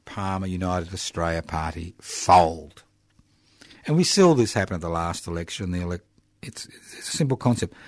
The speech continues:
Now, Mister Palmer is not interested in being elected in Parliament. When he was elected, uh, uh, I think three years ago, he barely, I think he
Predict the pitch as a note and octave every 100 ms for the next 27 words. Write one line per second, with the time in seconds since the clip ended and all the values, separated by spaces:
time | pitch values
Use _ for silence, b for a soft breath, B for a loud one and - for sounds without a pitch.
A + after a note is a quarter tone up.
0 | B - F#3 G#3 G#3+ D3+ C3+ C#3 C3 B2
1 | C3+ D#3 A2+ F#2+ F#2+ - E2+ E2 D#2+ E2
2 | E2 D#2 - D#2+ D#2 E2 E2 E2 G2 -
3 | _ _ b b b - C#3+ C3+ B2 G#2+
4 | G2 A2+ A2+ F2+ F2+ - _ b b b
5 | b _ _ - F#2 F#2+ F#2 F#2+ - -
6 | F2+ F2+ F#2 F2 E2 F2 G2 G2+ - B
7 | B _ - - - G2+ - A#2+ B2 A#2
8 | A2 G2+ - G2 F#2+